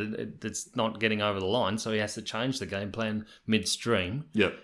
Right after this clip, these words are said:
Speaker 1: And sometimes that does work.
Speaker 2: Yeah, no, you-, you're completely right, whether it's being implemented or
Speaker 1: And
Speaker 2: not.
Speaker 1: because
Speaker 2: Yeah.
Speaker 1: it's midstream, it's pretty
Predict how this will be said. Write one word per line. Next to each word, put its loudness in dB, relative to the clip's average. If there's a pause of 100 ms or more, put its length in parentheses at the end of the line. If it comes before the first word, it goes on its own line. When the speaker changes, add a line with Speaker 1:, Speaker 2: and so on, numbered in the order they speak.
Speaker 1:
And 2
sometimes 2
that 0
does 4
work. -10 (180)
Speaker 2:
Yeah, 8
no, 8
you-, 6
you're 2
completely 6
right, 4
whether 8
it's 4
being 6
implemented 2
or 10
Speaker 1:
And 10
Speaker 2:
not. 4
Speaker 1:
because 8
Speaker 2:
Yeah. 12
Speaker 1:
it's 0
midstream, 4 (200)
it's 0
pretty 4